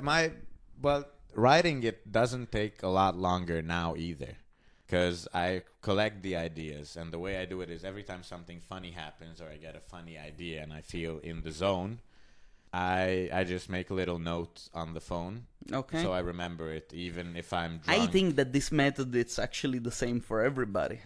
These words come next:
Speaker 2: I mean, uh, keep speaking, I'll
Speaker 1: Prob-
Speaker 2: show you what I have on my phone.
Speaker 1: Probably, and that, then you can write something around it later when you're at home. But since,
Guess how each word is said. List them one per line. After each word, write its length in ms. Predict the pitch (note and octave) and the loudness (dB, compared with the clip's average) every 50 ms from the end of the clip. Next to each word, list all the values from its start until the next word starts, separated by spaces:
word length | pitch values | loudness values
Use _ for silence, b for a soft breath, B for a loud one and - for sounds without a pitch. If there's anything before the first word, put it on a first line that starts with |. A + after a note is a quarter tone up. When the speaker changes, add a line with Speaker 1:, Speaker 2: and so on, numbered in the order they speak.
| - - | -12 -8
Speaker 2:
I 100 | - B2+ | -6 -2
mean, 260 | B2 B2+ B2+ C3 C3 - - | 0 0 2 2 0 0 -2
uh, 40 | C#3 C3+ - _ - | -6 -10 -10 _ -6
keep 220 | - A3+ - - | -6 -6 -6 -6
speaking, 420 | - - - G#3 - - D3 C#3+ | -10 -10 -8 -2 0 0 0 8
I'll 60 | D3 - | 10 12
Speaker 1:
Prob- 200 | F3 F3 F3 E3+ | 12 12 12 8
Speaker 2:
show 40 | E3 | 6
you 140 | E3 E3 D#3 | 2 0 2
what 120 | D#3 C#3+ | 2 2
I 40 | C#3+ C#3+ | 2 2
have 220 | D3 D#3+ C#3+ C#3 | 0 -2 -4 -4
on 100 | C#3 C3 | -4 -4
my 180 | C3+ D3 E3 D#3+ | -2 -2 -4 -4
phone. 280 | - - C3 C3 C3+ C3 b b b b b b b b b - _ | -4 -6 -6 -6 -6 -8 b b b b b b b b b 0 _
Speaker 1:
Probably, 540 | - D#3+ D#3 D#3+ D3 B2 G#2 G2+ G2 F#2+ F#2+ | 6 8 8 8 8 6 4 2 2 2 2
and 120 | G2 G#2+ A#2+ | 0 0 0
that, 240 | C3+ D3 D3 C3+ C3 | 0 0 0 0 0
then 300 | C#3 D3 D3 D3 D3 C#3+ | 0 0 0 -2 -4 -6
you 100 | B2+ B2 | -6 -4
can 200 | - C3 A2+ A2+ | -2 -2 -2 0
write 340 | G#2 G2+ G#2+ A2 A2 A2+ - | 4 4 4 6 4 2 0
something 480 | - - G#2+ G2+ G2 - - G2+ F#2 F2 | 0 0 2 2 2 2 0 2 4 6
around 320 | F2 F2 F2 F2 F2 F2 | 6 8 8 8 8 8
it 140 | F2+ F2 - | 6 6 6
later 380 | F2 F2 F#2 F#2+ F#2+ F2 F2 E2+ | 6 6 6 8 6 6 4 4
when 160 | D#2+ D#2+ D#2+ D#2+ | 2 2 0 0
you're 140 | D#2+ D#2 | 0 -2
at 160 | D#2 D#2 - - | -2 -2 -2 0
home. 280 | F2+ F2 E2+ E2 D#2+ | 0 0 0 0 0
But 280 | D#2+ E2 D#2+ D#2 - - | 2 2 0 0 -4 -4
since, 480 | - - B2 B2+ A#2+ - - - - | 0 0 0 0 0 -4 -8 -14 -18